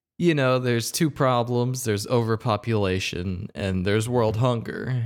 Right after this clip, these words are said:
And in his head, he's solving both. You know, he's killing two birds with one stone when he smokes his meat,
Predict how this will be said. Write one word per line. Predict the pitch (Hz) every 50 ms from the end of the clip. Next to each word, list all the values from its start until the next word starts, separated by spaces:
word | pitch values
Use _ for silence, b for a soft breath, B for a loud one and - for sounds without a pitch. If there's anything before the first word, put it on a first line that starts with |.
| 113 -
And | - 107 101 101 98 101 101
in | 101 110
his | 127 160 165 151 143
head, | 143 123 120 120 120 120 123 - - _ _ _ -
he's | 160 151 -
solving | - 143 127 120 120 123 123 113
both. | 110 127 120 110 101 101 104 - _
You | - 117
know, | 107 104
he's | 107 117 -
killing | - - 175 151 139 135 131
two | - - 156 139 127
birds | 120 123 120 117 113 110
with | 117 110 -
one | - 113 107 104
stone | 101 - - 123 110 104 98 95 95 95 98 117 - -
when | - 120 113 107
he | 113 113
smokes | - - - 135 123 123 - -
his | 131 113 113
meat, | 113 120 120 113 110 113 -